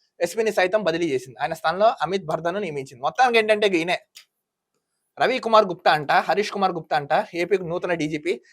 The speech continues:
కేంద్ర ఎన్నికల సంఘం నియమిస్తూ ఉత్తర్వులు జారీ చేసి, సాయంత్రం ఐదు గంటల లోపల మీరు ఉద్యోగంలో జాయిన్ అవ్వాలి. నెక్స్ట్ ఈయన నైన్టీన్ నైన్టీ టూ బ్యాచ్ కి సంబంధించిన వ్యక్తి, ఐపీఎస్ ఆఫీసర్, ప్రజెంట్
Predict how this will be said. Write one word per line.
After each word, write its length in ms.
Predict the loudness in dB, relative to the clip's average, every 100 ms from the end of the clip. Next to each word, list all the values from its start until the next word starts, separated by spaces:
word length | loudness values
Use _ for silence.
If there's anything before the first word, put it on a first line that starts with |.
| _ _ _
కేంద్ర 320 | 2 2 4 4
ఎన్నికల 320 | 4 4 2
సంఘం 340 | 2 2 2
నియమిస్తూ 400 | 2 -2 -2 -2
ఉత్తర్వులు 300 | 0 2 2
జారీ 240 | 2 0 -2
చేసి, 180 | -6
సాయంత్రం 420 | -2 0 0 -2 -2
ఐదు 180 | 0
గంటల 220 | -2 0 2
లోపల 260 | 2 0
మీరు 220 | 0 2
ఉద్యోగంలో 540 | 2 2 2 2 2 0
జాయిన్ 240 | -2 -2
అవ్వాలి. 240 | -2 -2 -2
నెక్స్ట్ 300 | -6 -6 -6
ఈయన 120 | -4
నైన్టీన్ 340 | -4 -4 -2
నైన్టీ 180 | -2 -2
టూ 120 | -2
బ్యాచ్ 200 | 2 0
కి 140 | 0 -4
సంబంధించిన 500 | -4 -4 -4 -2 -2
వ్యక్తి, 300 | -2 0 2
ఐపీఎస్ 400 | 2 2 0 0
ఆఫీసర్, 340 | -2 -4 -2
ప్రజెంట్ 400 | -2 2 0